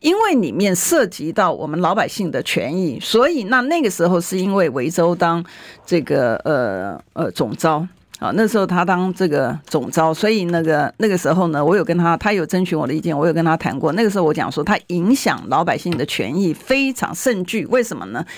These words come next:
因为里面呢，对于职业法官跟国民法官的权利义务是完全不对等的。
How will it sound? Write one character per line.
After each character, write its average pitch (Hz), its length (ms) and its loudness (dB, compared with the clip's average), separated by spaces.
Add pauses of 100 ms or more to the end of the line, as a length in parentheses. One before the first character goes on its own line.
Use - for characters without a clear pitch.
(320)
因 359 260 4
为 339 380 0
里 175 260 2
面 233 300 2
呢， 180 160 2
对 262 280 0
于 165 280 -2
职 196 240 0
业 269 160 4
法 - 240 -4
官 180 280 0
跟 196 220 0
国 156 160 0
民 180 160 0
法 - 180 -2
官 160 240 -2
的 160 100 2
权 160 260 -2
利 202 100 0
义 180 60 2
务 160 100 -2
是 165 140 -2
完 151 260 0
全 170 180 -2
不 160 140 -2
对 185 180 0
等 - 200 -8 (120)
的。 175 160 -8